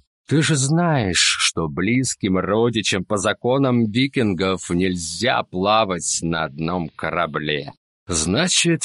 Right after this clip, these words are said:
твоя Гунлед жива". "Да?" Робкая улыбка показалась на обескровленных губах мага. Я взглянул на Бонариона.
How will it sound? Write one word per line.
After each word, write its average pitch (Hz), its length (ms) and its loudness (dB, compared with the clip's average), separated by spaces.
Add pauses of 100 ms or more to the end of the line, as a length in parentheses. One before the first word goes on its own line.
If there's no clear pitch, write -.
(140)
твоя 117 640 2
Гунлед 139 800 2
жива". 92 960 2 (520)
"Да?" 110 680 -2 (680)
Робкая 101 680 -2
улыбка 139 440 0
показалась 135 920 0
на 127 180 0
обескровленных 117 920 -2
губах 92 520 0
мага. 87 500 -2 (380)
Я 113 260 2
взглянул 143 580 2
на 98 140 2
Бонариона. 98 640 0